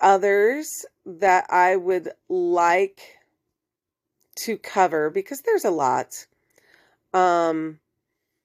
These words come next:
there is, of course, um, left nostril breathing, which is a cooling breath. It's very similar to Nadi Sa-,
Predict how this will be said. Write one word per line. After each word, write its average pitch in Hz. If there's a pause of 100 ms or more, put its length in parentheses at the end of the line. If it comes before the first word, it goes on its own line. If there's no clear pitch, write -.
(1400)
there 214
is, 196
of 180
course, 156 (320)
um, 139 (920)
left 185
nostril 175
breathing, 151 (580)
which 165
is 151 (100)
a 147
cooling 180
breath. 160
It's 147
very 143
similar 147
to 147
Nadi 139
Sa-, -